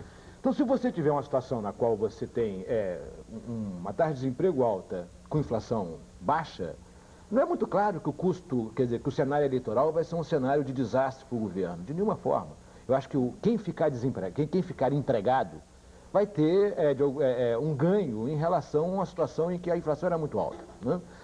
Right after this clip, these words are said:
Então, do ponto de vista eleitoral, quer dizer, eu acho que existe uma divisão importante, que é a divisão entre os empregados e os desempregados, né? Eu acho que esse é um ponto importante. O problema que eu acho com os desempregados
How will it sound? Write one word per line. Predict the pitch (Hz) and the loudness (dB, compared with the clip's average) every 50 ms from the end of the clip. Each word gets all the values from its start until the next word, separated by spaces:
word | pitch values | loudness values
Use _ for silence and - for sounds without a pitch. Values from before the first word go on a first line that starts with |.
| - - - | -20 -4 2
Então, | - 226 233 214 | 4 4 4 4
do | 170 190 | 2 2
ponto | - - 269 196 | 2 2 0 2
de | 190 | 2
vista | 156 185 185 185 - | 2 0 0 2 0
eleitoral, | 139 123 113 98 - 92 135 185 190 151 | 0 0 0 -2 0 2 2 4 4 2
quer | - 120 | 0 -4
dizer, | 117 110 | -4 -2
eu | 123 131 | 0 0
acho | 139 147 - | 0 -2 -4
que | - | -4
existe | 190 175 214 208 - 220 | -4 -2 -4 -2 0 2
uma | 214 196 165 | 2 2 2
divisão | 123 127 104 104 104 101 127 123 113 | 0 -2 -4 -4 -2 -2 0 0 0
importante, | 98 - 95 85 - - 185 185 135 175 - - - - - - - - - - - - | -2 -6 -10 -6 -2 0 0 0 0 -2 -4 -10 -12 -12 -12 -14 -16 -18 -18 -18 -6 2
que | 208 208 | 4 4
é | 196 190 208 233 233 202 - - - - - | 6 6 4 4 2 0 -2 -6 -14 -6 -2
a | 151 160 | 0 0
divisão | 147 143 160 147 165 147 151 190 185 | 2 2 0 0 2 2 4 4 4
entre | 175 175 165 | 2 2 0
os | 160 135 190 | 2 2 2
empregados | 196 - 165 151 127 107 139 143 143 147 143 143 143 127 - - - - - - - - - - | 2 4 4 2 2 4 4 4 4 2 0 -2 -8 -12 -14 -20 -20 -20 -20 -20 -20 -20 -8 -2
e | 143 160 | 0 2
os | 165 147 | 2 2
desempregados, | 123 147 135 127 165 151 - 127 117 95 85 78 65 - - - - - - - | 2 0 2 2 2 2 2 2 2 2 -2 -6 -10 -12 -18 -20 -20 -16 -6 -4
né? | 127 143 - - | -2 -2 0 0
Eu | 135 | 0
acho | 131 123 - | 0 0 2
que | 240 | 2
esse | 247 220 - 156 | 2 2 2 -2
é | |
um | 127 | -6
ponto | 120 - 120 113 95 | -4 -4 -4 -4 -6
importante. | 95 - - - - - 127 | -6 -8 -10 -10 -8 -8 -4
O | 120 | 0
problema | 147 156 180 254 254 214 - | 2 4 4 4 4 2 0
que | - | 0
eu | 147 | 0
acho | 147 135 123 - | 0 0 -2 -2
com | 120 | -4
os | 113 107 | -4 -4
desempregados | 101 104 98 98 87 - 82 95 123 156 156 - 123 | -4 -6 -8 -10 -8 -8 -4 0 2 2 2 2 0